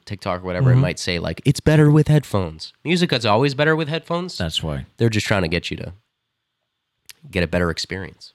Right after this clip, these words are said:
Speaker 1: So
Speaker 2: Okay.
Speaker 1: that's what it is.
Speaker 2: Time for today's random thoughts, and we only got one comment yesterday on these socials. Yesterday's, uh, random question, I don't know why I said thought. Yesterday's random question was, uh,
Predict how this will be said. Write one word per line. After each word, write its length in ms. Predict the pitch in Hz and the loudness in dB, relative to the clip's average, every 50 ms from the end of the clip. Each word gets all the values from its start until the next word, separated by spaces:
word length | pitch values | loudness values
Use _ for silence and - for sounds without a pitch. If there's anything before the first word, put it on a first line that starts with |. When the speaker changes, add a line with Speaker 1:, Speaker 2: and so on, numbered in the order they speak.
| _ - | _ -8
Speaker 1:
So 80 | 156 151 | -8 -6
Speaker 2:
Okay. 140 | - 139 131 127 - | -6 -8 -12 -10 -6
Speaker 1:
that's 200 | - 90 - - | -6 -6 -4 -4
what 100 | - - | -6 -8
it 80 | 82 - | -8 -8
is. 180 | - - - _ _ _ _ - - - - - - - - | -10 -12 -16 _ _ _ _ -20 -20 -20 -20 -20 -20 -20 -6
Speaker 2:
Time 240 | - - 254 302 294 202 | 0 2 2 2 2 0
for 200 | 214 226 214 - | 0 -2 0 0
today's 500 | - 185 180 214 208 196 190 170 143 - - _ | 0 2 2 4 4 4 2 2 -2 -4 -8 _
random 580 | - 123 143 170 196 202 185 165 160 143 131 120 | -2 2 2 2 2 2 2 2 2 2 2 -2
thoughts, 680 | - - 185 190 170 139 135 147 - - - - - - _ _ - | -2 2 4 4 6 6 4 2 0 -4 -6 -8 -8 -10 _ _ -2
and 400 | 147 143 143 143 143 143 143 143 | 0 2 2 4 2 2 2 2
we 100 | 143 208 359 | 2 2 2
only 160 | 453 466 427 | 2 2 2
got 160 | 427 349 240 | 2 2 2
one 220 | 220 233 247 233 | 2 0 0 0
comment 400 | 185 - 202 214 208 190 160 135 | 2 2 4 4 4 4 2 2
yesterday 680 | 120 107 110 107 - - 101 80 85 80 78 80 101 - - _ _ - | 2 2 2 2 0 -2 -4 -2 0 0 0 0 -2 -4 -6 _ _ 0
on 220 | 98 95 92 92 | 2 4 4 6
these 260 | 98 92 87 87 82 | 4 4 4 4 2
socials. 580 | - - 113 117 120 - - 147 147 143 - - | 0 0 0 0 0 0 0 0 0 0 -2 0
Yesterday's, 760 | 120 120 147 165 - - 190 180 175 170 160 151 - - - - | 0 2 2 2 0 0 0 2 2 2 0 -2 -4 -6 -6 -4
uh, 340 | 151 139 131 127 127 127 - | -2 0 0 0 0 -2 -4
random 440 | 120 123 139 139 143 143 139 131 127 | -4 -2 0 0 2 2 0 0 -2
question, 600 | 117 - - 147 135 - - - 151 143 143 143 - _ _ _ _ _ _ _ | -2 -2 0 0 0 0 0 0 0 0 0 -2 -6 _ _ _ _ _ _ _
I 40 | 160 | -8
don't 80 | 123 123 | -6 -4
know 100 | 117 110 | -2 -2
why 160 | 110 110 107 | 0 0 -2
I 40 | 95 | -2
said 240 | - - 80 69 | -2 -4 -8 -8
thought. 360 | - - 113 110 104 80 - - - - - - - - - | -6 -6 -4 -2 -2 -4 -6 -8 -14 -20 -20 -20 -20 -8 -2
Yesterday's 540 | - 135 175 - - 202 185 180 156 135 - | 0 2 2 2 2 2 4 4 4 2 2
random 420 | 139 139 147 143 135 139 131 127 117 | 2 2 2 2 2 2 0 0 -2
question 640 | - - 135 135 127 - - - 135 120 110 104 | -2 0 0 0 0 0 -2 -2 -2 -2 -2 -2
was, 480 | 98 98 95 92 90 95 95 - - - 98 | 0 0 0 0 -2 -2 -6 -8 -8 -6 -6
uh, 240 | 95 92 85 85 | -4 -4 -4 -4